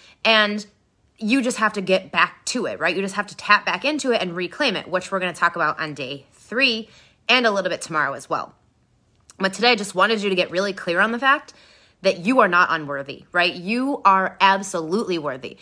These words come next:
Every single person on this planet comes here with special gifts, talents,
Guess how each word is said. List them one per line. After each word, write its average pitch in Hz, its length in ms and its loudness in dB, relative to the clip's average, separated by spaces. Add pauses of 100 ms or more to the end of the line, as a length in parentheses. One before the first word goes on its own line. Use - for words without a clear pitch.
(320)
Every 233 320 2
single 262 260 -2
person 208 400 -4
on 170 160 0
this 185 120 -6
planet 180 420 -4
comes 190 340 -2
here 247 180 0
with 180 180 -2
special 180 380 -4
gifts, - 420 -4 (260)
talents, 233 640 -2